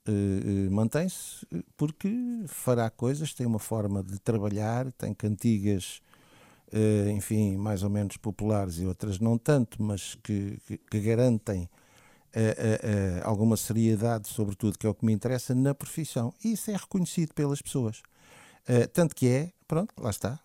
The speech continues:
cá estamos há cinquenta e quatro anos e as pessoas continuam, eh, do modo geral, a aturar-me.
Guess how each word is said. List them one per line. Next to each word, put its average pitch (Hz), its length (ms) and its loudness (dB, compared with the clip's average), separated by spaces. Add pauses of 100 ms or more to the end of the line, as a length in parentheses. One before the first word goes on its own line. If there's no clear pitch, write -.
(200)
cá 104 140 -2
estamos 104 340 -2
há 104 60 0
cinquenta 107 400 -2
e 104 40 -6
quatro 117 360 -2
anos 120 180 2
e 127 40 -2
as 127 80 -4
pessoas 131 240 -6
continuam, 127 640 0
eh, - 240 -6
do 110 120 0
modo 107 220 2
geral, 117 260 2
a 113 60 -2
aturar-me. 87 420 -4